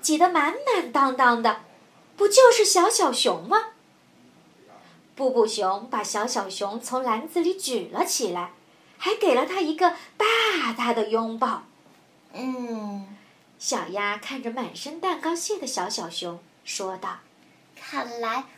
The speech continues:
Speaker 2: 我们找到了小小熊，却丢了野餐。”“别担心。”
Speaker 1: 大大熊说。
Speaker 2: “还剩下好多呢，足够我们大家吃的。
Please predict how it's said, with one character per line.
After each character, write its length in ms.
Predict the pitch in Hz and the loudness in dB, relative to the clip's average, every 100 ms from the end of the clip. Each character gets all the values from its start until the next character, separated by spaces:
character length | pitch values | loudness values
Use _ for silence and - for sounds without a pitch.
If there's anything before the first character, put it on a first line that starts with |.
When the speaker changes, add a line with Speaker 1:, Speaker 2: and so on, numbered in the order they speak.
| - | -20
Speaker 2:
我 200 | - 254 | -6 -4
们 180 | 240 370 - | -4 -6 -8
找 280 | 226 185 - | -6 -6 -6
到 280 | 294 359 453 | 0 2 2
了 80 | 392 | -2
小 300 | - 240 214 | -2 2 2
小 280 | 220 226 208 | 2 2 2
熊， 460 | 202 202 214 233 - - _ _ - | 0 0 2 2 -6 -20 _ _ -20
却 240 | - 381 | -6 -6
丢 400 | - - 392 403 | -4 -6 -2 4
了 140 | 381 302 | 4 4
野 300 | 240 226 - - | 0 -6 -8 -12
餐。 440 | - 330 339 - _ _ _ _ _ _ _ _ _ _ _ _ _ | -2 2 2 -2 _ _ _ _ _ _ _ _ _ _ _ _ _
”“别 220 | 196 220 | -8 0
担 220 | 330 277 | 2 2
心。” 380 | 262 240 226 226 - _ _ - | 0 -4 -6 -6 -14 _ _ -14
Speaker 1:
大 160 | 247 | -10
大 140 | 226 214 | -8 -6
熊 280 | - 170 220 | -8 -8 -10
说。 280 | - 185 - _ _ _ - - | -10 -10 -14 _ _ _ -20 -8
Speaker 2:
“还 160 | 302 | -4
剩 200 | 330 415 | -2 -2
下 120 | 381 311 | -4 -6
好 180 | 175 | -8
多 280 | - 320 403 | -6 0 2
呢， 160 | 359 - - _ _ _ - | 2 0 -4 _ _ _ -20
足 220 | 190 220 | -14 4
够 180 | 403 359 | 8 10
我 120 | 226 | 8
们 140 | 196 | 2
大 140 | 214 214 | 0 0
家 180 | 208 226 | 0 -2
吃 320 | - 269 240 | -2 -4 2
的。 180 | 220 | 4